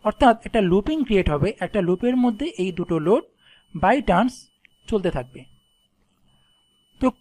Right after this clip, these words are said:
কিভাবে কাজটা করব সেটা নিয়ে আজকের video সাজিয়েছি। So let's start the design। আপনি যদি আমার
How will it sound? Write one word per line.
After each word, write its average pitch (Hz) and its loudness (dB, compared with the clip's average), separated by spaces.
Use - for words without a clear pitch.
কিভাবে 277 6
কাজটা 233 0
করব 214 4
সেটা 226 -2
নিয়ে 233 2
আজকের 208 -2
video 175 2
সাজিয়েছি। 196 -2
So - -6
let's 175 0
start 185 0
the 165 -2
design। 170 0
আপনি 180 2
যদি 262 2
আমার 208 2